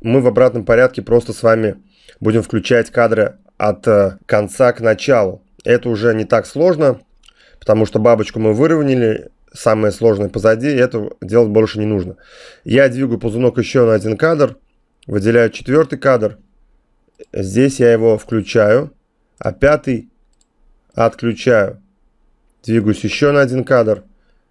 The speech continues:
Третий выделяю. В-, третий я включаю.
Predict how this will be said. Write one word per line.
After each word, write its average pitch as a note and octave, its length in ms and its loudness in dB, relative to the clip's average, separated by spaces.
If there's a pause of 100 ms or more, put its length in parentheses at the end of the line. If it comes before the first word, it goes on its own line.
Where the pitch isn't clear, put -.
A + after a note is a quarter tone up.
(380)
Третий A#2+ 360 0
выделяю. G2 640 -2 (380)
В-, - 240 -20
третий A#2 340 -2
я G#2 120 2
включаю. A#2+ 680 0